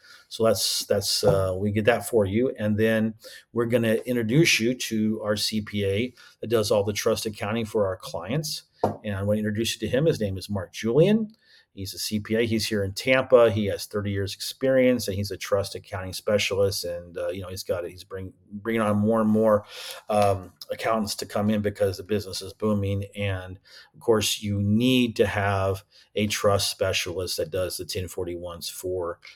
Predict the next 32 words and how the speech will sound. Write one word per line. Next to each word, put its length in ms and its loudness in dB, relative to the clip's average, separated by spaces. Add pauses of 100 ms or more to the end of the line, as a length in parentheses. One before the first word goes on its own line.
(140)
your 520 -6 (320)
t-, 100 -8 (240)
trust, 540 2 (300)
because 380 0
it's 420 -4
completely 340 2
different 520 0 (280)
than 500 2 (140)
any 300 2
C 220 -2
P 220 0
As 260 4
or 120 -4
accountants 460 -4
are 100 -6
familiar 440 -4
with. 380 -12 (720)
And 180 2
then 200 6
the 100 6
last 360 4
step 440 8
is 220 0
to 220 4
enjoy 580 4
your 280 4
new 300 2
life. 680 2 (420)
This 180 2
trust 400 6
is 120 0
amazing. 840 8